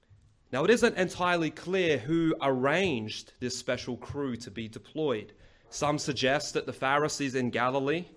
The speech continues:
had sent a request for asking help. Okay, we, we need a special team to come and impeach Jesus, and perhaps that's the case.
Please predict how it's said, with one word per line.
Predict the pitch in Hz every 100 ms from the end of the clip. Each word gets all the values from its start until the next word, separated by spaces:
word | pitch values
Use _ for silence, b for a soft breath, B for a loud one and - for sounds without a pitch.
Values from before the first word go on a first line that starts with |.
| B B - -
had | 120
sent | - 147 143
a | 139
request | 135 - 185 170 131 -
for | - 143
asking | 147 165 180 180 135 113 113 b b
help. | - 196 135 - - b b
Okay, | 139 160
we, | 160
we | 156
need | 165 180
a |
special | 160 - 196 185 - 180
team | - 202 190 175
to | 156 143
come | 180 175 160 143 131 B B
and | 147 147
impeach | 139 131 - 170 151 - - -
Jesus, | 113 143 170 165 123 110 110
and | - 139
perhaps | 139 131 165 175 -
that's | 131 127 127 - - - b b -
the | 101
case. | - 151 104 - - - -